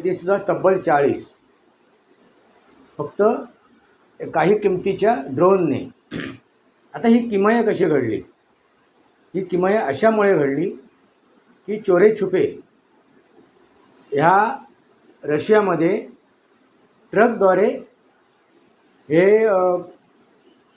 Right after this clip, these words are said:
ड्रोन पोचवले गेलेत ट्रकद्वारे. आता हे ट्रकद्वारे चोरी छुपे कसे काय गेलेत? त्याला स्मगलिंग म्हणतात. स्मगलर केलं गेलं, स्मगलिंग केली गेली.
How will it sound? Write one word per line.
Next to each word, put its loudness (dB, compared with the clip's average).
ड्रोन 2
पोचवले 0
गेलेत 0
ट्रकद्वारे. -2
आता -2
हे 2
ट्रकद्वारे 2
चोरी 0
छुपे 2
कसे 0
काय 2
गेलेत? 0
त्याला -2
स्मगलिंग 0
म्हणतात. -4
स्मगलर 2
केलं -2
गेलं, -6
स्मगलिंग -2
केली 0
गेली. -2